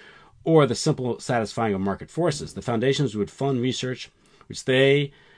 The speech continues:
uh, found congenial, and it's almost in-,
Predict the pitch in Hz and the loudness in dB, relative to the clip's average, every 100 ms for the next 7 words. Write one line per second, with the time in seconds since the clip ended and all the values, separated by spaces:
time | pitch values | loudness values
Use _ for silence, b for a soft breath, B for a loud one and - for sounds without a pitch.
0 | b 107 107 - 123 107 101 95 147 226 | b -6 -6 -4 -2 -2 -2 2 4 4
1 | 254 214 120 120 117 113 104 - 147 147 | 0 -4 -4 -2 -2 -4 -6 -4 0 0
2 | 123 113 113 | 0 -2 0